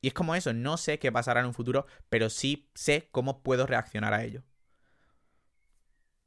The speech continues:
Espero que os esté sirviendo. Debo decir que no voy a hablar mucho más hoy, ¿eh? Quiero que sea un capítulo escueto, justo y necesario. Y también es como la idea de que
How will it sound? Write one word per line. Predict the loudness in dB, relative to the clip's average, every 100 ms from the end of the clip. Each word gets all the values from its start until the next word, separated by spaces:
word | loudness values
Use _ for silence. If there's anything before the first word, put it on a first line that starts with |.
| _ _ _ -20 -20 _ _ -6
Espero | 0 2
que | 0
os |
esté | -2 -6
sirviendo. | -12 -12 -12 -18 -20 -20 _ -20 -20 -20 -8
Debo | 2 4
decir | 4
que | 2
no | 4
voy | 6
a |
hablar | 8 6
mucho | 2 -4 -2
más | -2 -2
hoy, | -2 -2
¿eh? | -6 -8 -4
Quiero | -4
que | -4
sea | -6
un | -4
capítulo | -4 -2 -2 -2 -12 -10
escueto, | -10 0 2 4 2 -4
justo | -2 -4 -2 -4
y | -4
necesario. | -4 0 0 -2 -10 -20 -18 -2
Y | 2
también | 2 0
es |
como | 0 2
la | 4
idea | 6 4
de | 4
que | 2 0